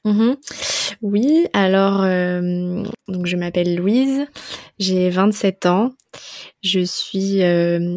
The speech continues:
une amoureuse des voyages, une amoureuse de la vie, une amoureuse de l'amour, euh, du sentiment de se, de se sentir vivant et libre. Je suis aussi quelqu'un qui, euh, qui voit pas mal de choses de manière assez, euh, mystique.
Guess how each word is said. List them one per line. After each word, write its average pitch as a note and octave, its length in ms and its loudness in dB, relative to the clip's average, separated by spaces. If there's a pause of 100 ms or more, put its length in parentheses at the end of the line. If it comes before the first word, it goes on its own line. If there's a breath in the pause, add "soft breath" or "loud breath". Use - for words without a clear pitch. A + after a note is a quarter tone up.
une F3+ 320 0
amoureuse G#3+ 460 4
des G3 100 6
voyages, F#3+ 640 2 (480)
une F#3 120 0
amoureuse F#3+ 360 2
de F#3+ 100 4
la F3 200 4
vie, G#3+ 460 0
une G3 100 2
amoureuse F3+ 480 -2
de E3+ 420 -2
l'amour, E3+ 800 -2 (140)
euh, E3+ 960 -2
du F3 160 -2
sentiment G3+ 560 4
de G3+ 100 4
se, F3+ 400 -2 (140)
de F#3+ 100 -2
se F3+ 140 -2
sentir F#3+ 420 0
vivant F#3+ 460 2
et F#3 100 2
libre. G3 460 0
Je - 80 -8
suis - 120 2
aussi G3+ 380 4
quelqu'un G#3 460 2
qui, F#3 400 -2
euh, E3+ 300 0 (120)
qui - 140 -6
voit F#3+ 180 2
pas G3 140 2
mal G#3 180 4
de G#3 140 2
choses G#3 320 2
de F#3+ 100 4
manière F#3+ 400 2
assez, F#3 540 0
euh, E3+ 240 0
mystique. - 760 -4